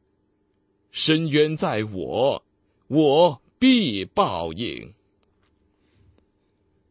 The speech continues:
而且目前，我们正生活在审判日，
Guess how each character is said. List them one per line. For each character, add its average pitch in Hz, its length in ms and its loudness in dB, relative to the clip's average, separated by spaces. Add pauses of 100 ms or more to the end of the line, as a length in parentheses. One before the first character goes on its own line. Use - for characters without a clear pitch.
(680)
而 131 200 0
且 90 320 -6
目 107 240 -6
前， 73 500 -10 (440)
我 113 160 2
们 143 160 -2
正 175 240 -2
生 123 260 -2
活 95 180 -6
在 71 160 -10
审 - 300 -12
判 82 340 -10
日， 101 160 -10